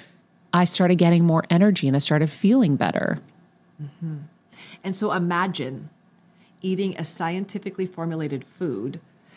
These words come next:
Speaker 2: I didn't know this. Doctor Marion Nestle, one of the, like, most hailed nutritionists in all of the U S, she said that there is a product for humans that are super busy. It's called Soylent.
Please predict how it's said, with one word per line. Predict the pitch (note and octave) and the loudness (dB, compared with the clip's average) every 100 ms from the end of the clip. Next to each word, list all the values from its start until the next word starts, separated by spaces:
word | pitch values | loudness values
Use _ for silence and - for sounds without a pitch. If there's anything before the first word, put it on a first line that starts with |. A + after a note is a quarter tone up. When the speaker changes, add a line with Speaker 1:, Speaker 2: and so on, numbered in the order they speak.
| - - _ _ _ F#3+ | -20 -20 _ _ _ -2
Speaker 2:
I | C#4+ | 0
didn't | E4 D#3+ D#3+ | 0 0 -2
know | F3 | 0
this. | D3+ A2 - - | -2 -6 -10 -10
Doctor | E3 F#3+ G#3 | -6 -4 -2
Marion | G3+ G#3+ F3+ D#3+ | -2 0 0 0
Nestle, | E3+ F#3+ B2+ A2+ - | 0 -2 -4 -6 -6
one | C#3+ E3 | -6 -4
of | D#3+ D3 | -2 -4
the, | D#3 - _ _ _ _ - | -6 -6 _ _ _ _ -10
like, | D3+ D3 | -10 -6
most | E3+ D#3+ | -8 -8
hailed | - G#3 G3+ G3+ | -10 -6 -4 -2
nutritionists | F3+ F3+ E3+ E3+ D#3 D#3 - | -2 -4 -6 -4 -6 -6 -10
in | D#3 D3 - _ _ _ | -8 -8 -10 _ _ _
all | D#3+ E3+ | -2 -2
of | D#3 | -2
the | D3 | -2
U | D#3 | 0
S, | D#3+ D3+ - - - - - - _ _ _ - | 0 -2 -6 -16 -20 -20 -20 -20 _ _ _ -8
she | - C#4+ | -2 0
said | D4+ | 0
that | A3+ G#3+ | -2 0
there | G3 | 0
is | C4 | 0
a | |
product | - F3+ D#3+ | 0 0 -2
for | - F3 | -4 -6
humans | F3 D#3 F3 | -2 -2 -2
that | F3+ | -2
are | F3+ G#3 | -2 -2
super | G3+ | -2
busy. | F3 F3 A#3+ | 0 -2 -4
It's | G3+ F#3+ | -6 -8
called | G#3+ F3 | -6 -6
Soylent. | - - C4 F#3 C#3 A#3 - | -6 -2 0 0 -2 -4 -8